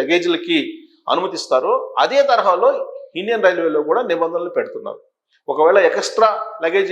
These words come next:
కనుక ఉంటే దానికి అదనపు ఛార్జ్ వేయడానికి ఇండియన్ రైల్వే సిద్ధమైంది. దానికి సంబంధించినటువంటి రూల్స్, రెగ్యులేషన్స్ ఏంటి అనేది నేను ఒకసారి మీకు తెలియజేస్తాను.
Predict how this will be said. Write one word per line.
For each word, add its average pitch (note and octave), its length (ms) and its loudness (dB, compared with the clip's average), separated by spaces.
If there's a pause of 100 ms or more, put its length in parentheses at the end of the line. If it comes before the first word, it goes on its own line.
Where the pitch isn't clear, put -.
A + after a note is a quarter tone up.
కనుక D#3+ 260 0
ఉంటే G#3 200 0 (520)
దానికి B3+ 300 2 (120)
అదనపు C4 420 2
ఛార్జ్ G#3 300 4
వేయడానికి E3+ 440 -4 (140)
ఇండియన్ F3+ 280 -6
రైల్వే E3+ 300 4 (520)
సిద్ధమైంది. B2+ 680 -10 (440)
దానికి A#3+ 280 2
సంబంధించినటువంటి A#3 720 0
రూల్స్, A3+ 260 -2 (140)
రెగ్యులేషన్స్ F#3+ 560 0
ఏంటి D#3 220 -4 (420)
అనేది E3+ 280 0 (100)
నేను D3 180 -4 (280)
ఒకసారి F3 400 2
మీకు D#3 220 -6 (1160)
తెలియజేస్తాను. E3+ 640 4